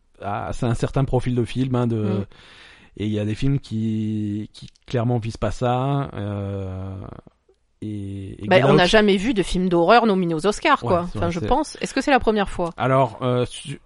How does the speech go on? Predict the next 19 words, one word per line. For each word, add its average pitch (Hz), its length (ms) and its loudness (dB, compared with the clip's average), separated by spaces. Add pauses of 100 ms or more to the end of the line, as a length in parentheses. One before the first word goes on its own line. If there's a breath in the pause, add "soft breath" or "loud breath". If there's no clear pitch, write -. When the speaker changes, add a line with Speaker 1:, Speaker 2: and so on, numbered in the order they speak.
Speaker 1:
sur - 340 -4
les 143 380 2
catégories 143 480 0
arti-, - 260 -2 (340)
sur - 200 -10
les 120 80 -4
catégories 131 640 -6
artistiques, - 760 -10 (100)
euh, 98 1000 -6
c'est - 320 -10
la 95 80 -6
première 101 260 -6
fois. 135 200 -4 (320 soft breath)
Speaker 2:
Ouais. 165 280 -2 (140)
Speaker 1:
Enfin, 101 220 -4
il 101 60 0
me 101 80 -4
semble 127 280 -2
de, 113 120 -2